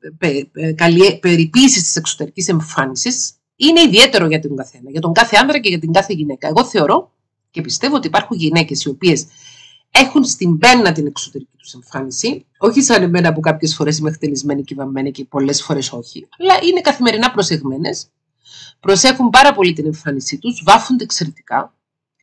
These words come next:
οι οποίες έχουν μια χαρά πνευματικότητα. Και υπάρχουν γυναίκες οι οποίες είναι απεριποίητες, είναι, μ, ντυμένες, ξέρε, πάρα πολύ άτσαλα, ε, χωρίς θηλυκότητα,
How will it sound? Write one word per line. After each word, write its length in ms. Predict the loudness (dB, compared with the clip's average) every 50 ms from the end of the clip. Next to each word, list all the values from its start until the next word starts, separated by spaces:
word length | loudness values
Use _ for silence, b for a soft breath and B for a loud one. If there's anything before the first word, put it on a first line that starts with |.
| _ _ _ _ _ _
οι 140 | 0 0
οποίες 300 | 0 2 0 0 -2 -2
έχουν 340 | -2 -4 -4 -6 -8 -8 -10 _ _ _ _ _ _ _ _ _ _ _ _ _
μια 100 | -4 -4
χαρά 240 | -2 0 0 0 0
πνευματικότητα. 800 | 0 -2 -2 -2 -2 -4 -2 0 0 0 0 -2 -8 -16 _ _ _ _ _ _ _ _ _ _ _ _ B B B B B B B
Και 100 | -4 0
υπάρχουν 380 | 4 4 4 4 4 2 0
γυναίκες 440 | 2 2 2 2 2 2 0 0 0
οι 60 | 0
οποίες 360 | -2 0 2 2 2 2 2
είναι 280 | -2 -2 0 2 2 2 2
απεριποίητες, 920 | 2 2 0 0 -2 -2 -4 -4 -2 0 -2 -2 -2 -4 -8 -12 -14 _ _ _ _ _ _ _ _ _
είναι, 640 | 0 2 2 4 4 4 4 4 6 6 4 4 2
μ, 300 | 2 0 -2 -2 -4 -4 -4 -4 -2
ντυμένες, 680 | 0 2 2 4 4 4 4 4 4 2 2 0 -2 -4
ξέρε, 300 | -4 -4 -2 -2 -2 -2 -4 -6 0
πάρα 200 | 4 6 6 6
πολύ 240 | 4 4 2 4 4
άτσαλα, 720 | 2 0 -2 -6 -6 -2 0 2 4 6 4 4 2 0 -2
ε, 560 | -2 -2 0 -2 -2 -2 -2 -4 -4 -6 -6
χωρίς 300 | -2 0 2 2 2 2
θηλυκότητα, 880 | 2 0 0 0 -2 -6 -8 -6 0 4 6 6 8 8 6 4 2